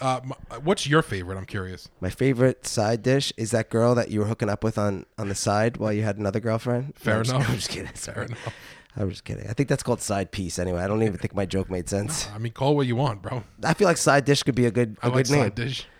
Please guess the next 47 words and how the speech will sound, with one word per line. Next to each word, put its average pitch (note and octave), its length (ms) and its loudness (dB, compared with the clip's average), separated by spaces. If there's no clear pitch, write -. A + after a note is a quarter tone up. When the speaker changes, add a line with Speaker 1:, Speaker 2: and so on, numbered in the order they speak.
Speaker 2:
Instead C3+ 220 4
of C#3 40 4
saying, D3+ 200 6
like, C3+ 120 4
Gumar A#2 480 4
or A#2 80 4
whatever, B2 640 4
<laughs> - 180 -10
whatever B2+ 240 -2
the A#2+ 80 -4
Guineas A2+ 320 0
say. A#2 380 0
Speaker 1:
Uh, C3 220 2
Fabulous D3 580 4
in C3+ 80 0
one C3+ 140 4
of B2+ 80 0
his A#2+ 160 0
raps, B2+ 460 0
he's, A2 280 -10
uh, A2 280 -2
he B2 100 -6
says, B2 280 -2
"Stick - 320 -2
with C#3 180 2
your - 80 2
entree C3 480 2
and A2+ 80 -4
get A#2+ 140 0
over A#2+ 180 0
your A2+ 140 -4
sides." G#2+ 580 -2
So A#2+ 380 -2
Speaker 2:
Oh, E3+ 100 10
there C#4 160 8
you E4+ 80 4
go. D3+ 220 8
Speaker 1:
he, - 80 8
uh, B2+ 240 0
he, C3 240 -6
he C3 200 -6
follows, B2 640 -2
follows A#2+ 340 -6
your A#2+ 80 -6
thought A#2+ 220 -2
process. G2+ 480 -6
Speaker 2:
Uh, B2 120 -12